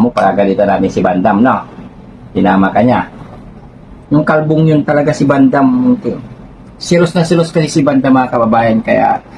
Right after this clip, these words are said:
siguro naisipan niya talaga na isakay sa jeep para <laughs> mapalayo sa amin. Ayan. Kasi nagsiselos si bandam kapag may inaalagaan kaming iba.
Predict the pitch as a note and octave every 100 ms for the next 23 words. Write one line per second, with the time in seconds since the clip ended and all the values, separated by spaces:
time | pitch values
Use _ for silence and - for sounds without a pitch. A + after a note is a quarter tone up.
0 | - - B2 C3+ B2+ B2 A#2 B2 A#2+ A#2
1 | A#2 A#2+ A2+ A2 G2+ - - - - -
2 | - - A#2 A2 - - - A#2+ A2+ A#2
3 | G#2+ - G#2+ G#2+ G2+ G2+ - G#2 - -
4 | - - F#3 - - - A#2+ A#2+ B2 A#2
5 | A2+ C3 C3 - - G2+ F#2+ G#2 G#2+ G#2+
6 | - - - - - - - - - -
7 | - - F3 - - - - - - B2
8 | A2+ A2 A2 A2+ G#2+ - G2+ G2 G2 G2+
9 | G2+ - G2+ G2+ G2 G2 F#2+ G2 G2 G2+
10 | F#2+ G#2+ G2 - - -